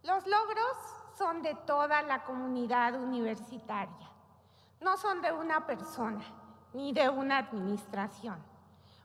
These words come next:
Por ello, cada premio y cada reconocimiento son por el trabajo de todos nosotros.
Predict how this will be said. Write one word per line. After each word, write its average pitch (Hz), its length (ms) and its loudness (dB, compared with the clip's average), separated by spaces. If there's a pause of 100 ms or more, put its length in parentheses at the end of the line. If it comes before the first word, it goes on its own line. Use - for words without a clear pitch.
(140)
Por 262 180 4
ello, 285 400 2 (420)
cada 294 380 4
premio 277 680 0 (140)
y 254 120 -8
cada 302 420 4
reconocimiento 277 1400 0 (420)
son 359 360 2
por 359 180 4
el 269 200 -2
trabajo 262 840 2 (160)
de 247 120 2
todos 262 520 2
nosotros. - 840 -10